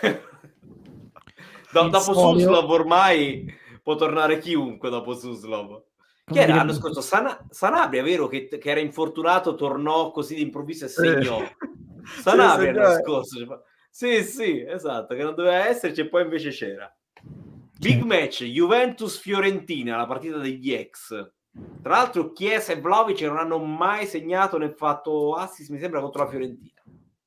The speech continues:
Speaker 1: Vlahovic sicuro, Chiesa non ha segnato sicuro, assist non mi ricordo.
Speaker 2: Mm.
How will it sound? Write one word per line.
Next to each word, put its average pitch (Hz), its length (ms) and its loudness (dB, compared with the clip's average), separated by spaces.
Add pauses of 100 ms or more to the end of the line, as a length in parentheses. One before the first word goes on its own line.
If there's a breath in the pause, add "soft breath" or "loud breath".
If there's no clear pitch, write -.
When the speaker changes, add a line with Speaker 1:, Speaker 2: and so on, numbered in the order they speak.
(300)
Speaker 1:
Vlahovic 208 340 4
sicuro, 131 540 -6
Chiesa 156 340 -6
non 131 100 -6
ha 131 60 -6
segnato 139 340 -10
sicuro, 170 580 -6 (200 loud breath)
assist 147 400 -6
non 131 100 -8
mi 135 80 -6
ricordo. 95 540 -14 (1200)
Speaker 2:
Mm. 143 160 6